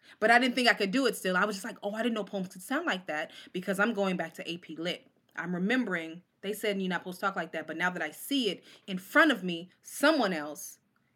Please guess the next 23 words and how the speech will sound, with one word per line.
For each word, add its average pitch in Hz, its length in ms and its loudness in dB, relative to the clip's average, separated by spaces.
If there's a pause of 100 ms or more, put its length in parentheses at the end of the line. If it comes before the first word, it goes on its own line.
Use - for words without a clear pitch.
it's 185 160 -8
a 185 60 -4
real 165 200 -4
thing. 160 440 -10 (460)
And 196 140 -4
so 196 160 0
my 185 200 0 (100)
aunt, 233 340 2
she 196 160 -10
checks 277 420 -2
it. - 120 -6
She - 140 -8
clocks 226 420 2
me 190 140 -2
being 175 240 -4
like, 156 340 -4 (340)
goo-goo, 190 520 2
like, 160 240 -2
"Oh 185 120 0
my 175 160 0
goodness, 170 360 -4
it's - 100 -12
amazing." 180 640 -4